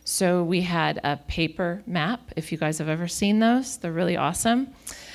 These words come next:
Uh, this is, like, my whole young life with Dad behind the wheel and Mom in the shotgun spot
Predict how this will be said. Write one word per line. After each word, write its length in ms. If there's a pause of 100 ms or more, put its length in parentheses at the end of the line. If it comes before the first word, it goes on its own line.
(180)
Uh, 280
this 220
is, 100
like, 160
my 140
whole 300
young 260
life 480
with 240
Dad 420
behind 320
the 60
wheel 400
and 160
Mom 320
in 300
the 420
shotgun 560
spot 440